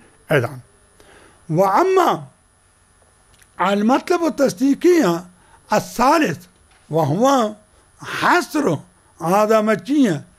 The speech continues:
في القوم، فهذا ليس مطلوب مدلولا مطابقياً قلنا، لأنه "جاء القوم" فقط يثبت مجيء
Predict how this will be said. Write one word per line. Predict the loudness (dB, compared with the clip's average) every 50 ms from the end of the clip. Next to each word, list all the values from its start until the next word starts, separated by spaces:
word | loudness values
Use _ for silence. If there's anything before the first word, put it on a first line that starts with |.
| _ _ _ _
في | -8 -6 -4
القوم، | -4 -4 -4 -2 2 2 4 4 2 0 0 -2 -6 -8 _ _ _ _ _ _ _
فهذا | -4 -4 -2 0 0 0 0 0 0 0 0 0 0 -2 -6 -12 _ _ _ _ _ _
ليس | -4 0 0 0 0 0 0 -2
مطلوب | 0 0 -4 -4 -4 -2 -2 -2 0
مدلولا | 0 -2 -4 -2 -2 0 0 2 2 2 2
مطابقياً | 0 0 -2 -2 -2 -2 -2 -4 -4 -6 -6 -6 -4 -4 -4 -4 -6 -8
قلنا، | -6 -6 -6 -6 -8 -10 -16 _ _ -20 -20 -20 -20 -18 -8 -2
لأنه | 0 2 2 2 2 2 2 2 0 0
"جاء | 0 0 2 2 4 4 4 4
القوم" | 2 2 2 2 2 2 2 0 -4
فقط | -6 -8 -6 -2 -2 -2 -2 -2 -4
يثبت | -4 -2 -2 -4 -4 -6 -6 -6 -6 -4 -6
مجيء | -6 -4 -4 -4 -4 0 2 2 2 2